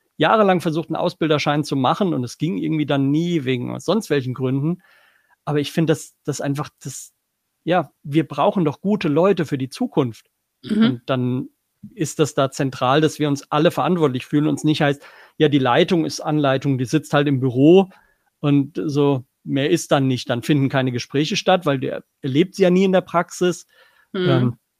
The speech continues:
Speaker 1: das heißt, da empfehle ich dann sehr gerne einfach so eine Art Mentorensystem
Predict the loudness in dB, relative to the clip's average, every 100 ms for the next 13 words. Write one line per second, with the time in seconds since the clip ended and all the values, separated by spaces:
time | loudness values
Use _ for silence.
0 | _ _ -14 -8 -2 -2 0 2 2 0
1 | _ _ _ _ _ _ _ -4 -2 2
2 | 2 2 2 2 2 0 -6 -16 -14 -2
3 | 0 2 2 2 2 0 -4 -2 -2 0
4 | 0 -2 -4 -16 -6 -2 -2 0 2 2
5 | 0 -2 -2 0 2 0 -4